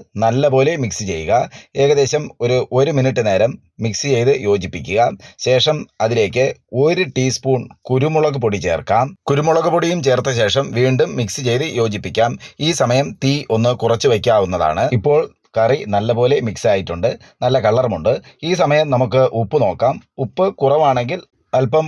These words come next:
പൊടിയുപ്പ് ചേർത്ത് ഒന്ന് മിക്സ് ചെയ്തെടുക്കാം. ഇപ്പോൾ ടൊമാറ്റോ കറി ഏകദേശം പൂർത്തിയായിട്ടുണ്ട്. എങ്കിലും റെസ്റ്റോറന്റുകളിലും മറ്റും കിട്ടുന്ന ആ കറിയുടെ ടേസ്റ്റ് കിട്ടണമെങ്കിൽ ഇതിൽ അല്പം ടൊമാറ്റോ സോസ് കൂടെ ചേർക്കേണ്ടതായിട്ടുണ്ട്. ടൊമാറ്റോ സോസ് താല്പര്യമുണ്ടെങ്കിൽ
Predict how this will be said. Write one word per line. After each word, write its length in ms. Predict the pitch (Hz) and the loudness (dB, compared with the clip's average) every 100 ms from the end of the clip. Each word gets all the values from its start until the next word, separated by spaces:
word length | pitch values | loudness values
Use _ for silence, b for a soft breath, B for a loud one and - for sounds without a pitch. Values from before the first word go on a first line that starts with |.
| - | 0
പൊടിയുപ്പ് 400 | 139 170 175 170 123 | 2 2 0 0 2
ചേർത്ത് 260 | 113 135 175 143 | 2 2 2 2
ഒന്ന് 180 | 135 143 131 | 2 2 0
മിക്സ് 220 | 107 143 | -2 -2
ചെയ്തെടുക്കാം. 480 | 123 107 87 - - 202 B 131 | 0 0 -2 -2 -2 -2 B -4
ഇപ്പോൾ 220 | 110 156 185 - 123 | 0 0 0 -6 -4
ടൊമാറ്റോ 340 | 123 147 135 131 | 0 2 2 2
കറി 180 | 165 175 - - | 0 0 -8 -2
ഏകദേശം 380 | 139 151 151 165 123 | 2 2 2 0 0
പൂർത്തിയായിട്ടുണ്ട്. 640 | 135 143 139 120 98 92 131 - b b | 0 2 2 2 0 0 -2 -4 b b
എങ്കിലും 300 | 147 165 185 185 - _ _ _ _ - | -2 0 0 -2 -10 _ _ _ _ -4
റെസ്റ്റോറന്റുകളിലും 720 | 131 - 170 185 196 190 185 185 | -4 0 2 2 2 2 2 0
മറ്റും 200 | 165 170 139 | 0 -2 -2
കിട്ടുന്ന 300 | 147 160 160 156 - 139 | -2 0 2 0 2 0
ആ 20 | 151 | 2
കറിയുടെ 320 | 135 151 151 151 | 2 2 2 0
ടേസ്റ്റ് 300 | 131 139 143 139 | 0 0 0 -2
കിട്ടണമെങ്കിൽ 460 | 117 107 98 135 151 B B 135 | -2 -2 -2 -4 -8 B B -2
ഇതിൽ 160 | 147 151 - _ - 123 | 0 0 -2 _ -2 0
അല്പം 340 | 139 - 160 135 - | 0 0 -2 -2 0
ടൊമാറ്റോ 340 | 143 156 196 170 | 2 2 2 2
സോസ് 200 | 143 139 | 0 0
കൂടെ 140 | 131 127 104 | 0 0 2
ചേർക്കേണ്ടതായിട്ടുണ്ട്. 840 | 117 120 135 120 107 95 80 82 135 196 165 131 | 0 2 0 2 2 0 -4 0 0 0 -4 -2
ടൊമാറ്റോ 340 | 143 165 185 175 | 0 2 2 2
സോസ് 220 | 185 190 165 | 0 2 2
താല്പര്യമുണ്ടെങ്കിൽ 720 | 160 156 185 180 175 170 | 0 0 0 0 0 -2